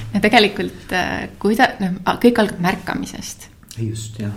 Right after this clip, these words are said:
Speaker 2: jah.
Speaker 1: Et see on
Speaker 2: Jah.
Speaker 1: esimene asi, et ma märkan üldse, et mul on mingisugune mõttemuster või ma märkan, et mul on mingisugune kas või siis tulemus, mida ma kogu aeg ühtemoodi saan.
Speaker 2: Mhm.
Speaker 1: Noh, pangas töötades ma võin näitena tuua, et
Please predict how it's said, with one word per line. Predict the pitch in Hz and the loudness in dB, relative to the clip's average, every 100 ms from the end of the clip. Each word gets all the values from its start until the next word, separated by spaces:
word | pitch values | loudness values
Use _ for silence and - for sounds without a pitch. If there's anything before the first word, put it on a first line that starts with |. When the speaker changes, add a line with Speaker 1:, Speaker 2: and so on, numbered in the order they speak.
| - | -10
Speaker 2:
jah. | - - | -10 -6
Speaker 1:
Et | 190 - | -6 -4
see | - | 4
on | 202 | 4
Speaker 2:
Jah. | |
Speaker 1:
esimene | 196 196 175 170 | 4 2 -2 -2
asi, | 175 175 | -4 -2
et | |
ma | 175 | 0
märkan | 175 190 226 - 180 | 2 4 2 0 -4
üldse, | 170 170 170 | -2 -4 -2
et | 170 | 0
mul | 170 170 | 2 4
on | 190 175 151 | 4 2 0
mingisugune | - - - - - - - - - - - | -4 -4 -6 -6 -6 -4 -4 -6 -6 -8 -6
mõttemuster | 175 170 170 170 247 - 240 208 | -4 -4 -2 0 0 0 0 2
või | 196 | 0
ma | 185 175 | -2 -2
märkan, | 170 175 - 170 | 0 -2 -2 -4
et | 165 | 0
mul | 170 | 0
on | 165 165 | 0 0
mingisugune | 170 175 170 175 165 165 - - | -2 -2 -2 -2 -4 -4 -10 -10
kas | - 170 | -4 0
või | 175 | 2
siis | 185 | 0
tulemus, | - 240 208 156 - | 2 6 6 4 -4
mida | 160 | -4
ma | 156 | -4
kogu | 160 156 156 | -6 -6 -2
aeg | 156 165 - - | -2 -4 -10 -8
ühtemoodi | 175 170 175 170 | -2 0 2 2
saan. | 170 196 - - - | 0 -2 -2 -8 -4
Speaker 2:
Mhm. | 113 107 - - - - | -2 -2 -4 -6 -6 -2
Speaker 1:
Noh, | 185 | 0
pangas | - 190 180 | 2 2 2
töötades | - 196 185 185 185 | 2 2 2 -2 -2
ma | 180 | -2
võin | 180 180 | 0 2
näitena | 185 220 175 | 2 2 0
tuua, | 165 185 165 | 2 2 0
et | - | -4